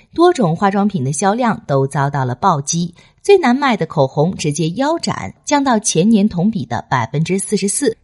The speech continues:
这也呼应了戴口罩后越来越多人不涂口红的现象。受疫情影响，化妆品出货金额同比减少了百分之十六，有些业内企业已经在考虑砍掉美妆业务。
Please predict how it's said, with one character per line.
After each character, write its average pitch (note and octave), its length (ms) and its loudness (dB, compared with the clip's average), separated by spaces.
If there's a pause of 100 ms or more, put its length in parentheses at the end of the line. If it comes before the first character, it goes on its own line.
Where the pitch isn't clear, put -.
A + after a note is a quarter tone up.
这 D#4+ 160 2
也 C4 140 8
呼 C4 200 0
应 C#4+ 240 2
了 G#3+ 240 2
戴 A3+ 160 4
口 G#3+ 180 -2
罩 G#3+ 180 2
后 - 320 0
越 B3+ 140 2
来 G#3+ 140 2
越 A#3 180 2
多 C4+ 180 0
人 G#3 300 2
不 C#4 160 -2
涂 F#3+ 220 -2
口 E3+ 240 -6
红 D3 200 -2
的 D#3+ 100 -2
现 D#3+ 200 -2
象。 D#3 240 -4 (380)
受 C#4 240 4
疫 C4 120 -2
情 G#3+ 200 4
影 G#3 180 4
响， - 300 -4
化 E4+ 180 6
妆 E4+ 180 4
品 A3 280 4
出 B3+ 240 0
货 B3 160 4
金 A#3+ 260 4
额 F#3+ 160 6
同 G3 180 2
比 F3+ 140 0
减 D3+ 180 -2
少 D#3 200 -2
了 C#3 160 0
百 C3+ 220 -2
分 E3+ 140 -2
之 F3+ 120 2
十 D#3 180 -4
六， G#3 260 0 (280)
有 F3+ 120 4
些 A#3 160 6
业 B3+ 180 4
内 A#3+ 140 6
企 E3+ 280 -4
业 G3 240 4
已 D#3 140 -2
经 F3 220 0
在 G3 200 2
考 C#3 260 -4
虑 D3+ 180 -4
砍 C#3+ 320 -6
掉 D#3 280 0
美 C#3+ 260 0
妆 D3+ 240 0
业 D3+ 140 2
务。 C3 260 -4